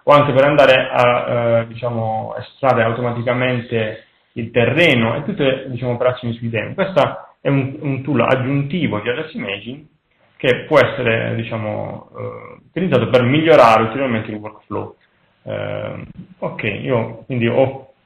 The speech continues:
terminato, eh, con questa, con questa, con questa slide. Ulteriori, ulteriori, appunto, risorse potete trovarle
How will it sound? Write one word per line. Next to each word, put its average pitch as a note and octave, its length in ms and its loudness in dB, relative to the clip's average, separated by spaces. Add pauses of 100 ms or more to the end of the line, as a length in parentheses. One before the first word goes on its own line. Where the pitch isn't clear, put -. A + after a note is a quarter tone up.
(100)
terminato, C#3+ 880 2
eh, G#2+ 560 -4
con A#2+ 240 -8
questa, G#2+ 680 -2 (880)
con - 140 2
questa, A2 840 -2
con A#2+ 80 -14
questa C3+ 260 -4
slide. G#2 420 2 (100)
Ulteriori, C#3+ 580 0 (380)
ulteriori, B2+ 880 0
appunto, A#2+ 320 -6
risorse A#2 540 0
potete A2+ 320 -8
trovarle B2 360 2